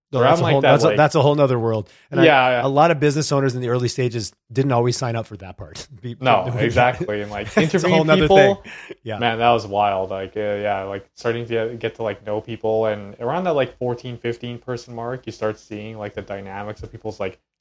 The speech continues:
Speaker 2: teams and, like,
Speaker 1: Yes.
Speaker 2: relationships and, like, personalities and stuff. And it's definitely, like, uh, I was reading one thing where it was, like, um, all these, like, I don't know, some C E O or whatever it was,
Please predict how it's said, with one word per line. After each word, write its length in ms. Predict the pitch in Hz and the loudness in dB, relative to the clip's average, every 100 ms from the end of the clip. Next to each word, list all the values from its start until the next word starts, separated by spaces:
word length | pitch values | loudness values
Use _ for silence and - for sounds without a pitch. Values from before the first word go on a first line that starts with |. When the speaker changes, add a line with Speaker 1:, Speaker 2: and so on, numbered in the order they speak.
| _ _ | _ _
Speaker 2:
teams 520 | 120 113 117 117 107 | -10 -8 -8 -10 -10
and, 120 | 107 | -10
like, 260 | 101 95 - | -8 -10 -12
Speaker 1:
Yes. 120 | - - | -20 -10
Speaker 2:
relationships 920 | 104 110 113 - 117 - 113 110 - | -6 -4 -6 -8 -14 -4 -4 -4 -10
and, 160 | 98 98 | -12 -10
like, 260 | 95 95 _ | -12 -12 _
personalities 760 | 113 - 98 110 113 113 107 | -12 -10 -2 0 0 -2 -6
and 100 | 110 | -10
stuff. 420 | 110 113 110 110 107 | -8 -2 0 0 -6
And 160 | 101 | -12
it's 920 | 98 _ _ _ _ _ _ _ _ | -16 _ _ _ _ _ _ _ _
definitely, 380 | 165 156 170 151 | 4 4 -2 0
like, 240 | 139 120 | 0 0
uh, 40 | 123 117 113 | 0 2 2
I 60 | 120 | 0
was 160 | 123 | 0
reading 360 | 123 143 147 139 | -2 -4 -4 -4
one 160 | 131 | -6
thing 420 | 131 117 120 117 117 _ _ _ _ _ | -4 -6 -6 -10 -14 _ _ _ _ _
where 340 | 117 117 110 | -6 -2 0
it 20 | |
was, 140 | 110 104 | -2 -2
like, 420 | 107 104 104 _ | -2 -2 -6 _
um, 340 | 113 104 104 113 | -6 -6 -6 -6
all 100 | 127 | -6
these, 160 | 123 | -4
like, 180 | 110 - _ _ _ | -6 -8 _ _ _
I 40 | |
don't 80 | 107 | -16
know, 60 | 101 | -14
some 180 | 131 123 | -16 -16
C 240 | - 107 | -12 -10
E 40 | 98 | -6
O 60 | |
or 100 | 98 | -6
whatever 300 | 95 95 95 | -6 -8 -10
it 60 | 92 | -10
was, 520 | 95 95 95 92 - | -8 -6 -8 -10 -20